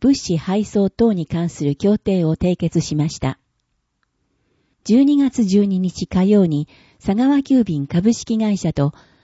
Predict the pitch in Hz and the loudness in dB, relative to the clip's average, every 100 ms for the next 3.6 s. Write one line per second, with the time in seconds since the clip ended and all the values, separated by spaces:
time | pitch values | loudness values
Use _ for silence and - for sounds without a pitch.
0 | _ _ 262 285 277 302 226 180 156 151 | _ _ 0 0 2 0 0 -2 0 -2
1 | - 151 143 - - 196 254 262 247 262 | -2 -2 -2 -4 -6 -2 0 0 0 0
2 | - 170 147 143 143 185 175 160 151 - | -2 -2 0 0 0 0 0 0 -2 -6
3 | _ - 170 165 160 | _ -2 -2 0 -4